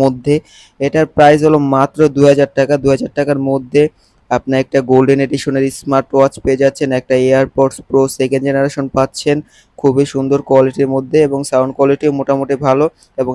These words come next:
সাথে সাতটা স্টেপ এবং ওয়্যারলেস চার্জার সহ পাচ্ছেন। তো এটা অর্ডার করার জন্য আমাদের WhatsApp-এ নক করবেন এবং আপনারা আমাদের চ্যানেলটি সাবস্ক্রাইব করে দিবেন। চ্যানেলটি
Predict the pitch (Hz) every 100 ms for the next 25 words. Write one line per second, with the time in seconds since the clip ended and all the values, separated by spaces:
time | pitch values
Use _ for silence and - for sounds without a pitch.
0 | - 131 - 143 135 127 - 139 139 -
1 | - 165 - 135 127 135 131 139 147 -
2 | 135 135 135 139 135 135 - - 170 _
3 | _ _ - 165 165 156 151 151 151 151
4 | 147 147 143 143 147 147 131 139 - 143
5 | 139 135 - 135 143 131 127 135 156 -
6 | _ _ - 120 - 135 135 139 135 135
7 | - 131 135 - - 131 - - 135 -
8 | 135 131 135 139 135 127 123